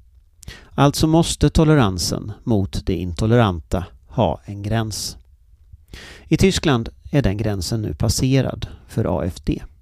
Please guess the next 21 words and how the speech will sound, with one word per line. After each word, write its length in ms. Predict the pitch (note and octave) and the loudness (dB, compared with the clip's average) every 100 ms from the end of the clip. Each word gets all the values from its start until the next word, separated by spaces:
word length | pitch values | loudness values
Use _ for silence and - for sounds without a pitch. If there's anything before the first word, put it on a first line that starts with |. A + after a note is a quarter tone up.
| - - - - _ - - - - - - - | -20 -20 -20 -20 _ -20 -20 -20 -20 -20 -20 -14
Sverige 400 | - F3 F3+ G3 | 0 4 6 6
har 220 | D3+ A2 - | 4 2 0
en 140 | G#2+ | -2
annan 420 | A#2+ B2 A#2+ C#3 | 0 2 2 0
politisk 540 | C#3 B2 - - G2 - | 2 0 0 -2 -4 -4
historia. 460 | - G#2+ C2 C#2 - _ _ - - _ _ - | -6 -6 -6 -10 -12 _ _ -20 -20 _ _ -6
Ingen 400 | - A#2 A2 B2+ | -2 0 2 0
skulle 240 | - G#2+ | 2 2
vilja 220 | G2+ G#2 G#2 | 2 0 0
ha 100 | A2 | 2
liknande 520 | A2+ A2 - A2+ A#2 | 2 0 -2 2 0
regler 340 | A2+ G2 G#2+ | 0 -2 -2
här. 420 | A2 D3 A2+ - - - _ _ _ _ - - - - | 0 -2 -4 -10 -16 -20 _ _ _ _ -20 -20 -14 -2
Istället 440 | B2 D3+ D3 F3 | 4 6 6 6
är 140 | C3+ A#2 | 4 4
eventuella 500 | A2+ B2+ C#3+ F#2 F#2+ | 2 2 2 2 2
gränsdragningar 1300 | A#2+ D3 G#2+ - - C3 D#3 C#3+ G#2 F2 - G#2+ - | 2 4 2 -4 0 2 2 0 -2 -6 -8 -10 -2
upp 340 | C3 G#2+ - | 0 0 2
till 100 | - | 0
de 80 | F2+ | 0
politiska 680 | - A2 A2 - - - - | -2 0 0 -2 -6 -8 -10